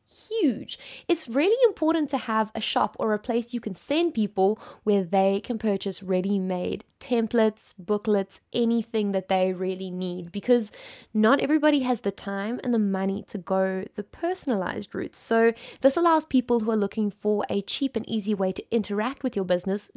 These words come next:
to do so. Some examples? Cool. So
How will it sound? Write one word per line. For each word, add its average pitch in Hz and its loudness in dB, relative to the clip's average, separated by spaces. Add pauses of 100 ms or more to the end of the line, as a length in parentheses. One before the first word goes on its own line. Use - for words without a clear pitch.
to - 0
do 208 2
so. - -4 (680)
Some 202 -2
examples? 196 2 (180)
Cool. - -4 (140)
So 214 2